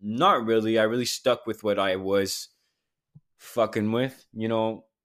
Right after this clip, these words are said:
being alone. And that's what it is, and that's how it is right now. Uh, I opened up to the idea of being with other people a bit more, you know, and shit, but don't, you're never gonna catch me, like,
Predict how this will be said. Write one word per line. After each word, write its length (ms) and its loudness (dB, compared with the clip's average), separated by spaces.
being 440 -2
alone. 460 2
And 420 -6
that's 240 -2
what 140 -2
it 80 0
is, 300 4
and 120 -4
that's 180 -4
how 200 2
it 100 2
is 260 2
right 160 -2
now. 320 -2
Uh, 380 4
I 180 6
opened 400 6
up 200 2
to 100 -4
the 180 0
idea 320 0
of 120 -2
being 260 -2
with 180 -6
other 200 -4
people 480 -4
a 60 -2
bit 220 -8
more, 440 0
you 180 -4
know, 340 -4
and 180 0
shit, 540 2
but 420 0
don't, 180 0
you're 240 0
never 240 2
gonna 160 0
catch 360 -2
me, 140 -2
like, 200 -4